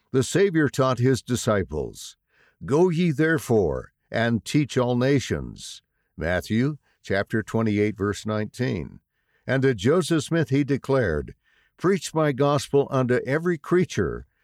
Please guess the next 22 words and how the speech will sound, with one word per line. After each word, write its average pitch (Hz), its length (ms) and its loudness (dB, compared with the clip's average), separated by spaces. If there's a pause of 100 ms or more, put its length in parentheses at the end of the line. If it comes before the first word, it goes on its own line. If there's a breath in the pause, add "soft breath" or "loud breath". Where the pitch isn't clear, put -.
(160)
who 110 160 2
has 87 160 0
not 123 240 0
received 127 520 0
it." 73 220 -2 (580)
Doctrine 101 440 0
and 113 120 0
Covenants, 127 600 -2 (320)
section 113 480 0
one 127 200 0
hundred 139 380 0
twelve, 82 480 -2
verse 80 300 -6
twenty-eight. 87 680 -2 (920)
For 156 120 2
the 156 140 4
Savior's 175 540 2
mandate 123 480 2
to 101 120 -2
share 139 300 0
the 151 100 0
gospel, 123 720 -4